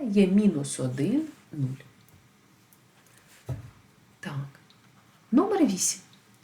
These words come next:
Модуль х плюс модуль y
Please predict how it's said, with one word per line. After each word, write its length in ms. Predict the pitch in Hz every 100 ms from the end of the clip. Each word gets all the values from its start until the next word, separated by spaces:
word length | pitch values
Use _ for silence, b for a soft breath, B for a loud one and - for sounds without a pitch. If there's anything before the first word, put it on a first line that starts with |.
| _ b b b
Модуль 720 | 202 233 269 233 202 160 139 - 143 147 240 -
х 260 | - -
плюс 560 | - 214 214 156 - -
модуль 600 | 208 233 226 160 139 135 -
y 460 | 160 247 370 -